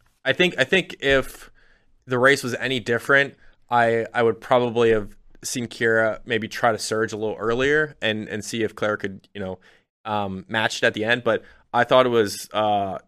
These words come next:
an extremely smart race from both of them. I mean, Claire just had a little bit more in the tank in the lap, in, in the end. And Kiera's top time before that was four fifty-four, so I believe she, she topped that. So they both had good races. Um,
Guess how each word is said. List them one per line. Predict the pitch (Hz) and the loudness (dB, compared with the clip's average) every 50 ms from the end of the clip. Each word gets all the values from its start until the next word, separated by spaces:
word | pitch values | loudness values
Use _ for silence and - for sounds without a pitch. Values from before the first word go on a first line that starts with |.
| _ _ _ | _ _ _
an | 117 117 113 | -6 -6 -4
extremely | 107 - - - 123 120 120 120 110 | -4 -6 -6 -4 -4 -2 0 -2 -2
smart | - - - 113 107 95 | -4 -4 -2 -2 -2 0
race | 95 101 104 101 | 0 -2 -4 -6
from | - 107 98 | -6 -8 -8
both | 95 98 98 - | -8 -8 -10 -10
of | 107 98 | -8 -4
them. | 113 113 110 120 123 120 - - | -2 -2 -2 -2 -4 -10 -12 -8
I | 107 | -6
mean, | 104 101 98 | -6 -6 -6
Claire | 95 - 117 113 113 | -4 0 0 0 0
just | 98 92 - | 0 -2 -4
had | 101 | -2
a | 98 | -2
little | 104 104 | -2 -4
bit | 95 - | -4 -6
more | - 110 98 98 95 92 - _ - | -6 -6 -6 -6 -8 -10 -12 _ -10
in | 101 98 | -8 -8
the | 95 | -8
tank | - - - 104 98 - | -8 -8 -8 -8 -8 -8
in | 98 95 | -10 -8
the | 95 | -8
lap, | 98 95 95 - _ - | -6 -6 -8 -8 _ -2
in, | 110 117 - _ _ _ - | -2 -2 -2 _ _ _ -12
in | 104 107 - - 120 | -12 -8 -6 -4 -4
the | 107 101 107 | -4 -4 -4
end. | 107 107 98 | -4 -4 -2
And | 101 101 98 - - - - - - _ _ _ _ | -4 -6 -8 -10 -16 -20 -20 -20 -20 _ _ _ _
Kiera's | - - 139 165 180 156 131 - | -2 2 4 6 6 4 4 2
top | - 151 135 - | 0 0 0 0
time | - 135 131 127 | 0 0 0 0
before | 117 107 - - - - 123 127 123 | 0 -2 -6 -8 -6 -2 0 0 2
that | 110 110 104 78 | 4 4 4 4
was | 90 104 - | 2 -2 -6
four | - - - - - - 120 120 117 | -10 -20 -20 -20 -12 -6 -2 -2 -2
fifty-four, | - - 101 - 101 - - - 110 104 104 101 | -2 -4 -10 -12 -12 -10 -6 -4 -2 -2 -2 -2
so | - - - 104 101 | -4 -2 -2 -2 -2
I | 98 | -2
believe | 92 104 101 101 104 113 123 123 120 107 | -4 -4 -6 -6 -4 -4 -4 -4 -4 -4
she, | - - - 104 98 98 98 95 _ - | -6 -8 -8 -6 -6 -6 -8 -10 _ -16
she | - - | -16 -16
topped | - - - 101 95 - - | -12 -8 -6 -6 -6 -8 -10
that. | - 87 80 - - | -12 -10 -10 -12 -10
So | - - 104 95 95 92 - - - - - - | -6 -4 -2 -2 -4 -6 -10 -16 -20 -20 -12 -6
they | - 120 | -2 2
both | 120 147 156 139 | 6 6 6 8
had | 143 117 98 | 6 4 4
good | 101 101 | 2 0
races. | 101 95 92 - - 90 95 95 - | -2 -2 -4 -6 -10 -10 -12 -10 -8
Um, | - 98 107 104 98 101 98 | -4 -2 -2 -2 -4 -6 -10